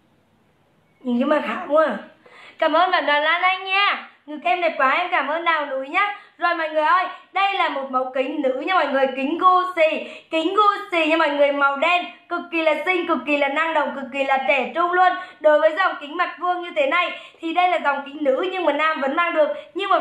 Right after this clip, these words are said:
sẽ phù hợp cho nữ hơn. Đây là dòng kính Gucci, có dòng chữ Gucci ở đây này. Đó, khi mọi người mua hàng sẽ được tặng kèm một chiếc hộp và khan, được bảo hành ba tháng, bên Huyền sẽ giao hàng tận nơi, ship hàng toàn quốc cho mọi người, được kiểm tra hàng rồi mới thanh toán tiền nha.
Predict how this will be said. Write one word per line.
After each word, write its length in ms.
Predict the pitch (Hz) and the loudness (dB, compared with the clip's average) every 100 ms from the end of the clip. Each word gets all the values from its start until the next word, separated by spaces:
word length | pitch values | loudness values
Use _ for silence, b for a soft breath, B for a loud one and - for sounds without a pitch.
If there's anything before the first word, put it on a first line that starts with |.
| 277 | 2
sẽ 160 | 277 349 | -2 0
phù 140 | 339 | 4
hợp 200 | 285 240 | 4 2
cho 140 | 311 311 | -2 0
nữ 240 | 277 285 | 0 2
hơn. 200 | 349 359 349 B B | 4 4 0 B B
Đây 140 | 370 381 | 0 2
là 120 | 320 | 2
dòng 140 | 294 285 | 0 -2
kính 120 | 277 254 | -8 -6
Gucci, 360 | 359 349 311 | -6 -4 -6
có 200 | 262 269 330 | -2 0 2
dòng 140 | 311 254 | 0 -2
chữ 100 | 262 | -6
Gucci 340 | 320 339 320 269 | -4 -2 -2 0
ở 100 | 240 | 2
đây 220 | 277 311 | 2 2
này. 300 | 330 269 - B B 254 | 0 -2 -8 B B 0
Đó, 300 | 262 302 311 | 2 2 0
khi 60 | 427 370 | 0 2
mọi 120 | 294 | 2
người 180 | 294 285 | 2 4
mua 180 | 339 | 4
hàng 260 | 339 302 269 294 | 4 2 -2 -4
sẽ 120 | 277 | -4
được 120 | - | -2
tặng 140 | 285 247 | -2 0
kèm 200 | 285 285 | 0 2
một 100 | 269 269 | 0 -2
chiếc 140 | 370 339 | -2 0
hộp 240 | 302 285 | 0 2
và 140 | 269 262 | 0 -2
khan, 340 | 339 359 370 - B B | 0 0 0 -6 B B
được 80 | 311 302 | -12 0
bảo 180 | 277 | 0
hành 220 | 277 294 294 | 0 -2 -2
ba 160 | 330 | 0
tháng, 240 | 311 269 349 | 0 0 -2
bên 180 | 359 339 | -6 -4
Huyền 180 | 285 262 | -6 -4
sẽ 100 | 262 | -2
giao 160 | 359 359 | 2 2
hàng 260 | 311 269 247 B B B | 2 -2 -6 B B B
tận 200 | 285 294 | -4 2
nơi, 240 | 349 349 349 - | 2 2 0 -12
ship 300 | - 453 453 | -8 -6 0
hàng 220 | 311 262 277 | 0 0 0
toàn 200 | 262 262 | 0 0
quốc 160 | 392 392 | -4 -2
cho 80 | 311 | -4
mọi 120 | 277 | -2
người, 240 | 277 285 - B - | 2 4 4 B 0
được 160 | 359 349 | 0 2
kiểm 180 | 330 269 240 | 2 2 2
tra 180 | 311 302 | 4 4
hàng 200 | 285 269 | 4 0
rồi 200 | 269 262 | 0 2
mới 140 | 254 262 | 2 0
thanh 180 | 330 302 | 0 0
toán 140 | 285 | -2
tiền 200 | 349 330 | -2 0
nha. 320 | 320 330 - | 2 0 -2